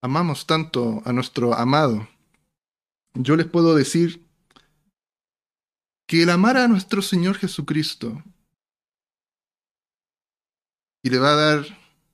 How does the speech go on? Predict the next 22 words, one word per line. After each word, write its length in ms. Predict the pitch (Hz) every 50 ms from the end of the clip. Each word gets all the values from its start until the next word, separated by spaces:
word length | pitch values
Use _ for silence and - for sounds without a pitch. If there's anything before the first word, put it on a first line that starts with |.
| _ _ _ -
curiosidad 600 | - 123 123 120 - 135 123 139 151 156 156 147
a 60 | 135
usted, 420 | 120 - - 151 151 147 151 - - _ _ _ _ _ _ _ _ _ _ _ _ _ _ _ _ -
el 80 | 156
amar 260 | 156 165 196 240 269 262
a 60 | 247
nuestro 320 | 233 214 196 - - 175
Señor 260 | - - 156 156 160
Jesucristo 640 | 160 - 151 - 147 131 - 160 165 - - 175 160
determina 640 | 147 139 - 135 120 131 131 143 160 165 165 156 143
nuestro 300 | 131 127 - - 113 107
camino. 360 | 113 104 101 101 104 101 - - _ _ _ _ _ _ _ _ _ _ _ _ _ _ _ _ _ _ _ _ _ _ _ _ _ _ _ _ _ _ _ _ _ _ _ _ _ _ _ _ _ _ _ _ _ _ _ _ _ _ _ _
Pero 200 | - - 123 -
¿cómo 240 | 165 190 185 165
van 160 | 151 156 151 143
a 20 |
decir 300 | 131 135 135 - 175 175
algunos 420 | 160 143 147 175 208 214 180 143
si 140 | - - 143
cada 260 | 139 160 151 147 147
uno 240 | 151 170 175 - -
tiene 480 | - 165 165 160 156 151 139 131 -